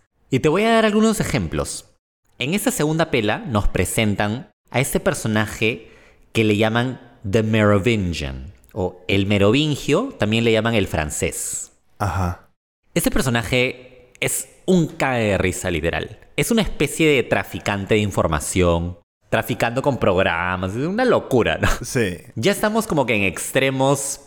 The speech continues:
Speaker 1: de tec-, tecnológicos alucinantes, ¿ah? O sea, los programas tienen vida propia. <laughs> Es un lo-, es un, un locón.
Speaker 2: <laughs>
Speaker 1: Entonces, este, este French guy, el merovingio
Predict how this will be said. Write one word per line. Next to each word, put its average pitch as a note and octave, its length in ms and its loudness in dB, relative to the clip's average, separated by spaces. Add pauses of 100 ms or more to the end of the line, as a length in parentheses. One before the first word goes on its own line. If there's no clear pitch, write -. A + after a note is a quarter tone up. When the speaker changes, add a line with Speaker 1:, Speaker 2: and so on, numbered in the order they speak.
(140)
Speaker 1:
de G2+ 500 0
tec-, G2 320 -4
tecnológicos G#2+ 800 0
alucinantes, F2+ 880 -4
¿ah? F#2 240 0
O - 40 -8
sea, - 120 -4
los F2+ 140 2
programas A#2+ 420 0
tienen A#2 140 0
vida A2+ 240 4
propia. A#2+ 720 4 (300)
<laughs> A#2 140 2
Es C#3+ 340 2
un F#3+ 160 4
lo-, B2 180 2
es B2+ 100 0
un, D#3 120 0
un C#3+ 580 0
locón. E2+ 440 0 (320)
Speaker 2:
<laughs> - 300 -8
Speaker 1:
Entonces, G#3 460 -2
este, E3 360 0
este D#3 200 0
French C#3+ 540 -4
guy, F2 380 0
el F#2+ 140 0
merovingio F2+ 920 0